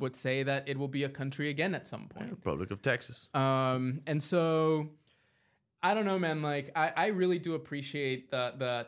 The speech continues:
Speaker 1: the actions that the governor has been
Speaker 2: Mm-hmm.
Speaker 1: taking on, on the border,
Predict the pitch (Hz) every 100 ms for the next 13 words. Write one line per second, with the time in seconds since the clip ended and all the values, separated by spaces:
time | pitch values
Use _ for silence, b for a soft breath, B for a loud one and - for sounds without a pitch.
0 | - 135 131 - 139 147 - 156 147 143
1 | - 131 123 120 - 120 120 123 135 131
2 | 120 117 113 - 190 196 220 123 123 139
3 | 135 135 120 120 131 123 113 123 120 127
4 | 156